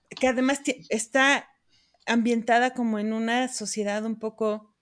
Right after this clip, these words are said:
ciencia ficcional, porque los carros vuelan y los edificios están como, como metidos en una, o sea, como que tiene esta, esta visión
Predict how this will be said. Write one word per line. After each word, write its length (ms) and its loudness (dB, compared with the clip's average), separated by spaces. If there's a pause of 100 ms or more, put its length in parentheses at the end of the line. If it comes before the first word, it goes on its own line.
(360)
ciencia 460 -4
ficcional, 600 -2
porque 240 -10
los 180 -8
carros 360 -2
vuelan 520 0
y 60 -6
los 180 -12
edificios 540 -10
están 360 -12
como, 540 -10 (1700)
como 240 0
metidos 640 0
en 160 0
una, 600 0
o 20 -2
sea, 160 -4
como 180 -2
que 80 -18
tiene 280 0
esta, 300 0
esta 560 -2 (180)
visión 840 -2